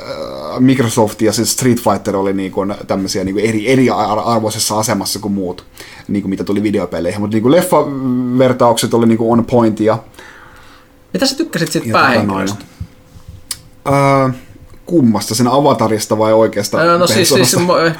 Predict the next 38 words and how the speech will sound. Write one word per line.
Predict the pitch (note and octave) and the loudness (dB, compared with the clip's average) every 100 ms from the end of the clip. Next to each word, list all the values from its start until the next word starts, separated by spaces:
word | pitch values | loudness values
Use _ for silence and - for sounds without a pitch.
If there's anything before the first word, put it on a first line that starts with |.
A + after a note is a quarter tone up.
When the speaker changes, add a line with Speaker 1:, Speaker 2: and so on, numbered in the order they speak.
| E3 | -8
Speaker 2:
mo-, | D#3 D#3 D3+ D3+ | -4 -4 -4 -2
mo-, | D#3+ | 0
molemmista | D#3 D3 A2+ A2 A2+ - | 2 2 2 0 -2 -6
siis. | A#2 A2+ - | -8 -8 -8
Mua, | - C3+ C#3 C#3+ | -4 -2 0 2
mua | E3 | 0
kiinnostaa, | D#3 G3 E3+ - | 0 0 0 0
minkälaisen | D#3 D3+ D3+ | -2 -2 -2
käsityksen | E3 E3 B2 A2+ A#2+ | -2 -4 -4 -8 -6
siitä | B2 B2 | -4 -4
saa, | B2 A#2 | -2 -4
kun | A#2+ | -4
sä | |
et | A#2+ A#2+ | -6 -2
ole | |
lukenut | A#2 A2 | -2 -2
sitä | - - | -6 -6
kirjaa. | C3 G#2+ F#2+ - - - | -6 -4 -8 -12 -18 -4
Speaker 1:
No | E3+ | -2
siis, | E3+ D#3+ - - | 2 2 2 -2
Speaker 2:
Ää. | F3 E3 - - - G#2+ | -8 -16 -18 -20 -16 -12
Speaker 1:
en | B2 | -2
mä | C#3+ | 0
tiedä, | D3 F3 | 2 2
mun | E3+ | 2
mielestä | F3 F3+ - - - - - - | 2 0 -6 -16 -20 -20 -8 0
tarkoituksella, | D3 D3 C#3 - C3+ C3 B2 D3 | 0 2 -2 2 4 4 2 0
no | C#3+ | 0
okei, | C#3+ C#3 | 4 4
no | B2+ | 4
siis, | B2 B2 - - | 2 -2 -4 -10
mm, | - - - - - - G#2 E2+ | -14 -12 -12 -12 -12 -12 -12 -4
tarkoituksella | C3+ C3 A#2+ - A#2+ | 0 0 0 0 2
jätetty | B2 B2+ D3 A#2 | 4 2 0 0
vähän | A2+ A#2 | 0 0
silleen | A2 A#2+ A2 G#2+ G#2+ | 0 2 2 2 0
niin | G#2+ | -2
kuin | A2 G#2+ | -2 -4